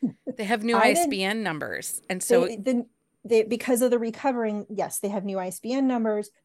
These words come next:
Speaker 1: which means you won't get a notification when you go to purchase it that it's already in your library. I,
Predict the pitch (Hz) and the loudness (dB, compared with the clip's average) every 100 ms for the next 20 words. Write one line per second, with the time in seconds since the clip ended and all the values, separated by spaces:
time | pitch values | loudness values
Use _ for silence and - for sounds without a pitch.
0 | _ 214 202 214 208 202 196 208 226 220 | _ -4 -2 -2 -2 -4 -4 -2 0 0
1 | 220 214 202 196 190 - - 285 269 247 | -2 -2 -2 -4 -6 -10 -6 -4 -2 -2
2 | 220 208 - 202 202 196 220 214 202 - | -2 -4 -6 -6 -4 -2 0 2 0 -6
3 | _ - - 196 190 - - 294 247 - | _ -16 -6 -4 -4 -8 -8 -6 -4 -2
4 | 196 208 180 180 196 185 180 - 190 185 | -4 -4 -6 -6 -6 -6 -6 -10 -10 -8
5 | 165 160 - 64 64 - _ _ _ 190 | -6 -6 -6 -10 -10 -14 _ _ _ -2
6 | 190 190 196 190 | 0 0 0 -2